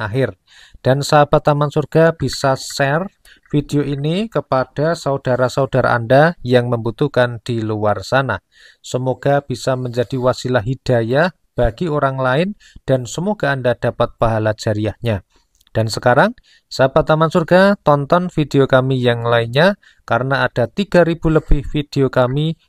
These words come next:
yang kami upload di channel YouTube Taman Surga ini.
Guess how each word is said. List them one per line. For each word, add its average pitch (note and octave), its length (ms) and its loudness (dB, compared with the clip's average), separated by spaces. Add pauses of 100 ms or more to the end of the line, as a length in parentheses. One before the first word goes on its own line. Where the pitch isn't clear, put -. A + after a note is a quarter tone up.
(100)
yang A#2+ 240 0
kami A2+ 560 -2
upload C#3 320 0
di A2 160 -6
channel D#3 320 2
YouTube B2 400 -2
Taman A2 480 0
Surga G#2+ 400 -4
ini. G#2+ 240 -4